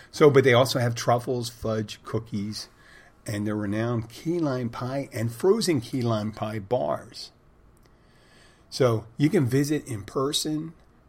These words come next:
They'll treat you great. You can go and shop for all their items. They have, uh, some of the things I, I like, the chocolate-covered, uh, potato chips and also the key lime fudge.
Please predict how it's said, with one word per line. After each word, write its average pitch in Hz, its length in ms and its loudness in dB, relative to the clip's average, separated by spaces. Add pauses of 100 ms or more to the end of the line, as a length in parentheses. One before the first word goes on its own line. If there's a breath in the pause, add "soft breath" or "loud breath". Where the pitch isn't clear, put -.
(100)
They'll 117 140 -10
treat - 340 -8
you 120 80 -10
great. 123 320 0
You 127 80 -4
can 110 60 -2
go 113 140 -2
and 113 100 -2
shop 113 300 -8
for 117 140 -6
all 104 120 -4
their 107 280 -6
items. 107 260 -4
They 104 100 -2
have, 104 200 -8 (160)
uh, 95 300 -4 (400)
some 120 240 -4
of 110 80 -2
the - 40 -8
things 113 240 -6
I, 104 240 -8
I 101 60 -14
like, 104 200 -8
the - 80 -16
chocolate-covered, 104 800 -8 (320)
uh, - 240 -20 (1000 loud breath)
potato 123 360 -4
chips - 460 -8 (800 loud breath)
and 113 140 -6
also 110 580 -4 (140)
the 110 100 -8
key 131 220 -8
lime 107 280 -6
fudge. - 540 -6